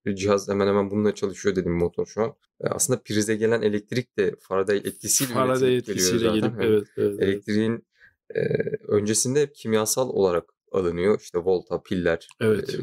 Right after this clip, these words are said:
Speaker 1: kimya üstünden gidiyor. İlk defa bir, e, elektriğin mekanik bir harekete, mekanik hareketin elektriğe dönüştürülmesi, e, Faraday tarafından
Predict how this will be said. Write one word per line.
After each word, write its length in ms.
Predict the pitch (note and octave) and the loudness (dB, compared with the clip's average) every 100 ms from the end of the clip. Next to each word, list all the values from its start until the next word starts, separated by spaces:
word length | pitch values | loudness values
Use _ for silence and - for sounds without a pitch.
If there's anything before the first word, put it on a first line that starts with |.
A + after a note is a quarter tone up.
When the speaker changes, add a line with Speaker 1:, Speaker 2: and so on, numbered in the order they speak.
| - | -8
Speaker 1:
kimya 360 | - A2 F#2+ F#2+ | -6 -2 0 0
üstünden 460 | F#2 - F#2+ G2 G2+ | -2 -4 0 0 0
gidiyor. 300 | F#2+ G2+ G#2 _ _ _ | -2 -2 -2 _ _ _
İlk 200 | A#2+ - | -8 -6
defa 340 | G#2 A2+ A2+ G#2+ | -6 -2 -2 -2
bir, 280 | G#2 - _ - - | -8 -14 _ -10 -6
e, 40 | - - - - | -2 -2 -4 -2
elektriğin 580 | G#2 G2+ - G#2 G#2+ A2 | -2 -2 -2 0 0 0
mekanik 480 | G2 F#2+ G#2 G#2 | 0 0 -2 -4
bir 80 | G2+ | -6
harekete, 460 | F#2 F#2 G2 G2 G#2+ | -2 0 -2 -2 0
mekanik 440 | G#2 F#2+ G2+ G2+ | 0 0 0 0
hareketin 400 | F#2+ F2+ F#2+ A2+ | -2 -4 -4 -2
elektriğe 440 | G2 F#2 - G#2+ F#2+ | 0 -4 -2 -2 0
dönüştürülmesi, 800 | F#2+ - - G2 F#2+ F2+ G2+ - _ _ _ _ - | -2 -4 -4 0 0 0 -2 -4 _ _ _ _ -2
e, 180 | F2+ E2+ | -2 -2
Faraday 400 | F#2 G2 F#2+ F#2 | -2 0 0 0
tarafından 500 | F2+ - G#2 A#2 | -4 -2 -2 -2